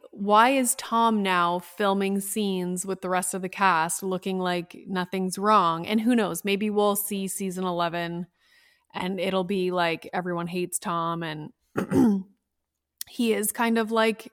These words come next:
excluded from things. I don't know. But judging by the scenes, they had, like, a beach day and they were all filming and Tom's there with everybody. I'm like,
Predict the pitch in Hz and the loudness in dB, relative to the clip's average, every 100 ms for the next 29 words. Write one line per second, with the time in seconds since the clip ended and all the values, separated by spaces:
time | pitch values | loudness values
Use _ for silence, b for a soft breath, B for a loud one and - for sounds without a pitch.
0 | - 220 - 233 226 233 226 240 240 254 | -6 -6 -4 0 2 2 0 -4 -2 0
1 | 277 370 370 196 196 - 175 175 254 - | 0 -2 -2 -4 -4 -4 -4 -2 -4 -6
2 | b b b b b _ 226 196 220 226 | b b b b b _ 0 4 4 4
3 | 240 214 208 208 196 196 - 202 202 196 | 4 6 6 4 0 -2 -2 0 0 0
4 | 196 190 185 196 214 202 254 220 - 180 | 0 0 -2 -2 -2 0 0 0 -2 -2
5 | 175 165 170 175 185 175 175 180 175 196 | 0 0 -2 -2 -2 -2 0 0 0 -2
6 | 185 175 170 170 180 - 175 180 175 175 | 0 -2 -2 -4 -6 -2 -2 -2 -2 -2
7 | 165 170 170 170 170 160 160 160 156 175 | 0 -2 -4 -6 -6 -6 -6 -6 -4 -2
8 | 185 185 - | -2 -2 -6